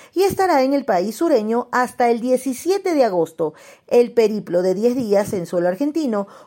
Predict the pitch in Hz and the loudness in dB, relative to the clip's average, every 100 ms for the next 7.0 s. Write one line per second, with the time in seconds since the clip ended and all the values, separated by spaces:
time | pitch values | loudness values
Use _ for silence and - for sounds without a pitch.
0 | - 349 320 294 320 370 370 349 277 262 | -4 0 0 0 -2 -2 -2 0 2 0
1 | 302 262 262 339 294 226 208 214 254 254 | 2 0 0 -4 -2 -2 0 2 2 2
2 | 202 220 285 285 233 190 185 202 214 208 | 0 0 0 0 0 0 0 0 0 -2
3 | 185 185 214 226 233 202 185 175 202 226 | -2 -4 0 0 0 -2 -4 -4 -2 -2
4 | 226 240 240 - - _ - 320 294 240 | 0 -2 -2 -10 -20 _ 0 0 2 -2
5 | 233 233 285 349 359 349 277 220 185 202 | 0 0 0 0 0 0 -2 -2 -4 -2
6 | 208 208 190 190 220 170 151 151 147 | -2 0 -4 -2 0 2 0 -2 -10